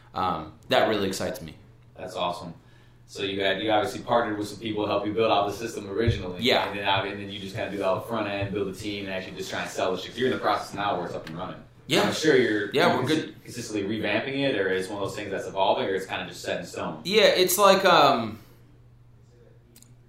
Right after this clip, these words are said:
Speaker 1: I mean, let's just say, like, uh, I'm building you a hand.
Speaker 2: For sure.
Speaker 1: Right? 'Cause this is a good analogy. Everybody has a hand. Well, most of us, I would say. Uh, I'm building you a hand. I give you a hand. Like, it's, it's a hand and it's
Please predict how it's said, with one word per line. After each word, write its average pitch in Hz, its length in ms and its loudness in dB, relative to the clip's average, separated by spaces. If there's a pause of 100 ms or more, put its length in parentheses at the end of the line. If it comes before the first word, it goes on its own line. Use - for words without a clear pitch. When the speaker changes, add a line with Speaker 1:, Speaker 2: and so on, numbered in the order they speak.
(200)
Speaker 1:
I 175 60 6
mean, 180 140 6
let's 196 180 6
just 180 180 0
say, 151 220 4
like, 127 340 2 (160)
uh, 120 420 4 (120)
I'm 123 200 2
building 123 280 4
you 120 160 2
a 95 60 -2
hand. 95 380 -6 (380)
Speaker 2:
For - 120 -10
sure. 85 320 -8 (140)
Speaker 1:
Right? 120 360 4
'Cause 113 160 -6
this 120 180 -2
is 113 120 -6
a - 20 -4
good 104 220 -2
analogy. 101 560 0
Everybody 101 380 -2
has 101 180 -4
a 92 40 -6
hand. 98 360 -6
Well, 87 220 -8 (100)
most 98 320 -6
of 95 80 -8
us, 95 180 -2
I 92 100 -4
would 92 120 -6
say. 95 240 -6 (420)
Uh, 127 260 8
I'm 151 200 8
building 190 280 10
you 151 140 6
a 135 40 2
hand. 123 220 2
I 113 160 4
give 196 240 6
you 202 160 6
a 170 40 8
hand. 127 440 0
Like, 113 280 0 (180)
it's, 110 280 -6
it's 135 180 2
a 131 40 -2
hand 123 360 -2
and 104 80 -4
it's 95 140 -10